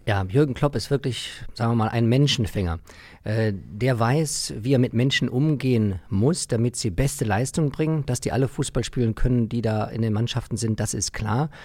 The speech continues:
Aber sie eben zur persönlichen Ho-, Höchstleistung zu bringen und zu einer Gesamtmannschaftsleistung zu bringen, das ist eben das große Geheimnis von Jürgen Klopp. Und gerade weil die vielen Clubs, die du erwähnt hast,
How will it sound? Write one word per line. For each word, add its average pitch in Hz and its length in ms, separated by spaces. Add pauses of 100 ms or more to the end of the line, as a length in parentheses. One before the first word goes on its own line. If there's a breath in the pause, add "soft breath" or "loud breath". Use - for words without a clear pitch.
(260 loud breath)
Aber 101 180
sie 120 360 (120)
eben 120 320
zur - 200
persönlichen 131 640
Ho-, 143 220
Höchstleistung 135 760
zu - 180
bringen 123 280
und 117 180
zu 120 100
einer 107 240 (260)
Gesamtmannschaftsleistung 113 1400
zu - 140
bringen, 104 240 (400 loud breath)
das 127 180
ist 135 140
eben 127 160
das 113 160
große 127 320
Geheimnis 113 440
von 110 160
Jürgen 110 240
Klopp. 127 300
Und 113 160
gerade 117 320
weil 139 240
die 117 120
vielen 123 380
Clubs, - 300
die 113 140
du 110 80
erwähnt 98 420
hast, 117 200